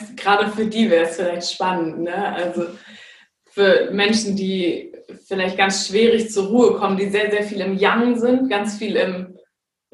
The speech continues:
Raus und Energie. Und genau, wir hatten auch, also wir haben so eine kleine Diskussionsrunde quasi gestartet in diesem Yoga-Training.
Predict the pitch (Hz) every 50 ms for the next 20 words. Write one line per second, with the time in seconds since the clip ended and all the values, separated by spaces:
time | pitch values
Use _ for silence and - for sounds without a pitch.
0 | 170 170 180 196 220 240 240 240 - 208 190 - 175 185 190 185 190 185 - 196
1 | 220 233 254 269 269 - - - _ _ _ _ _ _ _ - 185 196 202 196
2 | 202 202 196 196 190 - - - - - - 214 208 208 214 196 185 196 226 240
3 | 254 254 - 190 - - - - 208 - - - - - - - _ _ _ _
4 | _ _ _ _ _ _ - - 196 190 196 196 220 233 233 233 196 196 180 -
5 | - 220 202 220 220 190 190 190 - - 190 - 208 233 285 320 - 285 277 277
6 | 277 269 - 262 240 240 226 233 233 247 - - 214 208 220 226 220 - - 190
7 | 202 196 202 202 196 190 190 180 170 - - - - 190 208 226 233 233 233 226
8 | - 247 240 233 233 233 233 233 233 -